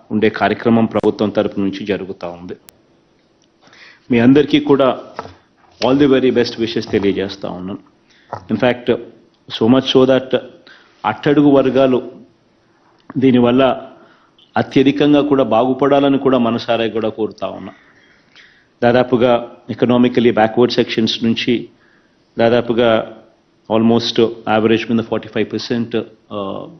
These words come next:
ఉంటే మిగిలిన ఫిఫ్టీ ఫైవ్ పర్సెంట్ ఎస్సీ, ఎస్టీ, బీసీ మైనారిటీ వర్గాలకు సంబంధించిన వాళ్ళందరూ కూడా దీంట్లో ఉన్నారు. రాబోయే రోజుల్లో ఇది ఇంకా ఎక్కువ, ఆ, ఆస్పిరేషన్‌గా,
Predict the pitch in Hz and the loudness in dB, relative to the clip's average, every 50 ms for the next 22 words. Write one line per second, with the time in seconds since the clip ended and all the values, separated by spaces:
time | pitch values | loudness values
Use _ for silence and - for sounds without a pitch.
0 | _ _ - 113 101 101 - 147 160 202 - - - - _ _ _ _ _ _ | _ _ -12 -12 -10 -4 -2 -2 -2 -2 -6 -14 -20 -20 _ _ _ _ _ _
1 | _ _ - 120 127 131 143 143 143 127 143 135 - - 131 127 131 117 110 113 | _ _ -4 -2 0 2 4 4 2 2 2 0 0 0 -2 0 0 0 0 0
2 | - 117 117 - - 127 127 123 127 117 110 - - - - - - _ _ _ | -2 -2 -2 0 0 0 2 2 2 0 0 0 -4 -12 -18 -20 -20 _ _ _
3 | _ _ _ _ - 113 107 - - 113 107 110 107 107 - - 110 95 110 113 | _ _ _ _ -6 -6 -6 -4 -4 -2 -2 -2 -2 -4 -6 -10 -8 -6 -6 -6
4 | 110 - - 113 107 - - 117 107 104 107 107 107 117 123 123 123 123 135 131 | -6 -6 -6 -6 -8 -8 -8 -10 -8 -6 -4 -4 -2 0 0 -2 -2 -2 -2 -2
5 | 120 113 110 107 113 117 113 113 107 - 110 110 110 113 107 107 107 104 - - | -2 -2 -4 -4 -6 -6 -8 -8 -10 -12 -12 -10 -8 -8 -8 -10 -10 -12 -14 -14
6 | 107 104 101 98 101 113 135 151 151 156 156 135 - 131 131 131 117 120 117 113 | -12 -12 -12 -12 -10 -10 -8 -2 -2 -2 -2 -2 -4 -4 -4 -4 -4 -4 -8 -8
7 | 113 - 110 101 95 95 95 92 - _ _ _ _ _ _ _ _ _ _ _ | -8 -10 -10 -10 -10 -14 -18 -18 -20 _ _ _ _ _ _ _ _ _ _ _
8 | _ - 107 110 110 120 117 127 131 135 127 117 123 123 123 120 131 120 127 127 | _ -8 -4 0 0 0 2 4 4 4 4 4 2 2 2 0 0 -2 0 -2
9 | 123 123 123 107 113 110 123 120 - 151 151 143 135 135 139 - 139 135 135 120 | -2 -2 -2 -4 -2 -4 -4 -2 0 0 2 2 0 -2 -2 -4 -2 0 2 0
10 | 113 - - - _ _ _ _ - 113 110 107 104 101 - - - 101 117 120 | 0 -2 -8 -18 _ _ _ _ -16 -14 -12 -10 -12 -12 -14 -12 -10 -8 -8 -8
11 | - - - 123 117 117 113 - - 117 113 107 110 110 113 110 - - | -8 -8 -6 -6 -6 -6 -6 -8 -10 -8 -6 -4 -2 -2 -2 -4 -6 -18